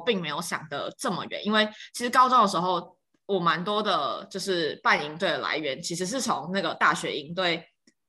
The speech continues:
呃，大学营队对的想象，然后带给小朋友。所以其实对于服务队的意义其实是没有了解的这么深刻。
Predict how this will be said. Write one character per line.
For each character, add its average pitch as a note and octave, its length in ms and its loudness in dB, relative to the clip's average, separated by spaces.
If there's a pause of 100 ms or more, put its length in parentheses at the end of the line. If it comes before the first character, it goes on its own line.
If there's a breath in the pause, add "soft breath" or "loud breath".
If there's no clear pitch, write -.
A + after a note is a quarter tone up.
(120)
呃， D3 340 -2 (100)
大 - 140 6
学 F3 160 4
营 E3 120 -2
队 F3 180 2
对 - 300 -2
的 F#3 100 2
想 E3+ 220 -4
象， F3 200 0
然 D3+ 80 -4
后 E3 300 -2
带 E3+ 140 4
给 C3+ 160 -6
小 - 240 -6
朋 C#3+ 100 -8
友。 - 140 -10
所 - 160 0
以 A3+ 100 6 (260 loud breath)
其 B3+ 120 -2
实 B3+ 60 4
对 A#3 240 6
于 F#3 40 4
服 F#3+ 260 -2
务 A#3 80 0
队 A#3 140 2
的 E3 80 0
意 F3+ 300 -4
义 F3 40 -6
其 E3+ 180 -6
实 D#3 120 -6
是 F3 160 -4
没 E3+ 100 -2
有 C3 160 -4
了 A#2 180 -4
解 D3+ 180 -6
的 G2+ 120 -12
这 - 120 -6
么 - 140 -10
深 - 260 -10
刻。 - 260 -8